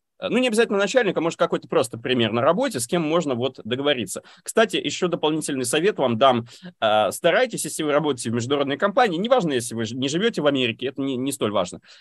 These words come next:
э, попробовать какой-нибудь там language buddy program, да, то есть это иметь какого-то друга, который американец,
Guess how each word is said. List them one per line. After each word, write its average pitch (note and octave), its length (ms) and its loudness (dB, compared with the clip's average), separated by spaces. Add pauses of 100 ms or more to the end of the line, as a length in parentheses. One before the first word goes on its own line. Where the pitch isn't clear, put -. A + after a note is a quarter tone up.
(220)
э, - 120 4
попробовать F#3 560 2
какой-нибудь C#3+ 560 -2
там A2+ 220 4
language D3 460 0
buddy B2+ 380 4 (180)
program, F2+ 480 0
да, C#3 200 4
то C3+ 100 -4
есть A#2 160 -4
это B2 180 -2 (140)
иметь C#3+ 320 0
какого-то A#2+ 480 0
друга, D3 640 2 (300)
который E3 600 4
американец, E3 920 0